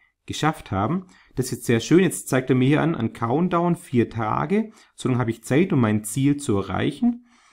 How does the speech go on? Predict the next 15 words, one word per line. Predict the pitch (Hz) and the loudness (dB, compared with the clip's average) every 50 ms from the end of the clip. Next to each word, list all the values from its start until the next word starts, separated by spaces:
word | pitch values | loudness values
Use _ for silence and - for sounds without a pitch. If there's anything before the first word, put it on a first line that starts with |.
| - _ | -20 _
Und | - 117 120 | 0 2 4
mir | 123 123 | 4 4
wird's | 127 135 135 | 2 2 0
auch | 139 135 - | -2 0 0
im | 143 135 | -2 -2
Kalender | - 139 147 175 202 180 170 | 0 2 2 2 2 2 2
hier | 120 117 92 | 0 0 -2
eingetragen. | 92 95 92 92 - - 92 90 90 98 | -2 -4 -4 -4 -6 -6 -6 -4 -2 -2
Migration | 110 107 - - 113 - - 135 135 | -4 -4 -4 -6 -6 -2 0 0 0
abgeschlossen. | - 165 - - - 101 - - 98 92 - 98 92 | 0 0 0 -2 -4 -4 -2 -2 -2 -2 -2 -2 -2
Hier | 101 120 131 | 0 0 2
mit | 131 123 117 - - _ _ - _ _ - | 2 2 0 -4 -18 _ _ -20 _ _ -8
diesem | 120 113 - 127 117 | -6 -4 -2 -2 -2
Symbol | - - 123 120 117 120 127 139 165 180 175 123 95 - - - _ _ | 0 2 0 0 2 2 2 4 6 6 6 4 2 0 -6 -20 _ _
von | _ - - 120 117 113 110 - - - | _ 0 2 2 4 4 2 -2 -6 -12